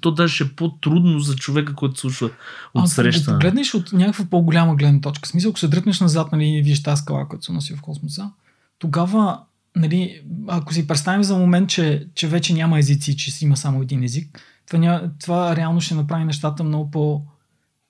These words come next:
Speaker 2: много по-добре за нас като
Speaker 1: И лесни,
Speaker 2: човечество,
Speaker 1: да.
Speaker 2: защото не, не, не чисто само функционално, защото и това го има, но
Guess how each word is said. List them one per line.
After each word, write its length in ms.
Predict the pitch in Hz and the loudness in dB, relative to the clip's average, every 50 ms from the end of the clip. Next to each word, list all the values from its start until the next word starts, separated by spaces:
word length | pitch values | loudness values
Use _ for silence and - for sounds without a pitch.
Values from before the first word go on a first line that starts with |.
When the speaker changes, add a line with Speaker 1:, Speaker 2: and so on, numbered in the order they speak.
| _ _ _ | _ _ _
Speaker 2:
много 320 | 170 160 160 165 165 170 165 | 0 2 2 4 4 2 0
по-добре 460 | - 165 165 156 151 147 160 165 156 | 0 0 0 2 2 2 4 2 2
за 280 | 151 151 147 143 - - - - | 2 2 0 0 0 -2 -2 -2
нас 200 | 165 160 151 - | 0 0 -2 0
като 160 | - 135 131 | 2 2 4
Speaker 1:
И 20 | 131 | 6
лесни, 120 | 123 123 | 6 6
Speaker 2:
човечество, 500 | 127 147 160 147 - - 147 107 98 165 170 | 6 6 4 2 2 2 0 0 0 0 0
Speaker 1:
да. 60 | 165 | 0
Speaker 2:
защото 400 | 156 143 143 135 170 170 170 175 | 0 0 0 -2 -2 -4 -2 -2
не, 400 | 165 165 160 160 160 160 165 185 | 0 0 0 0 0 0 0 -2
не, 260 | 190 185 185 185 180 180 | 0 0 2 2 2 2
не 220 | 180 185 202 208 - - | 2 2 2 0 -2 -4
чисто 300 | - 262 226 - - - | -8 -8 -8 -10 -10 -6
само 220 | - 233 226 214 | -2 0 0 0
функционално, 560 | - - 180 147 - - 170 170 165 165 185 | 0 -2 -4 -4 -4 -2 -2 -2 -2 -2 -4
защото 260 | - - 170 147 - | -4 -6 -8 -6 -6
и 60 | 160 147 | -8 -6
това 200 | - 156 147 143 | -4 -2 0 0
го 120 | 139 139 | 2 2
има, 260 | 143 143 165 220 254 - - - - _ _ _ - | 2 2 2 0 -2 -4 -10 -20 -20 _ _ _ 4
но 300 | 175 180 185 190 185 | 4 6 6 4 0